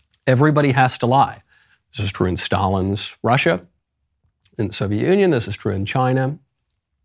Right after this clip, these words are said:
And this is now true in the West. We are forced to lie too,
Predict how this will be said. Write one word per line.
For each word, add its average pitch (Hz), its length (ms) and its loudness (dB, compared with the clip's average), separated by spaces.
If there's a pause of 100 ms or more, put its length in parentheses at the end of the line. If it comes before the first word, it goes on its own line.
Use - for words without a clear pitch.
(420)
And 120 100 4
this 127 140 0
is 151 120 2
now 120 200 4
true 95 440 -2 (1120)
in 120 80 2
the 110 60 4
West. - 340 -4 (1600)
We 175 280 6
are 190 100 6
forced 147 400 0
to 147 80 2
lie 113 280 6
too, - 360 -6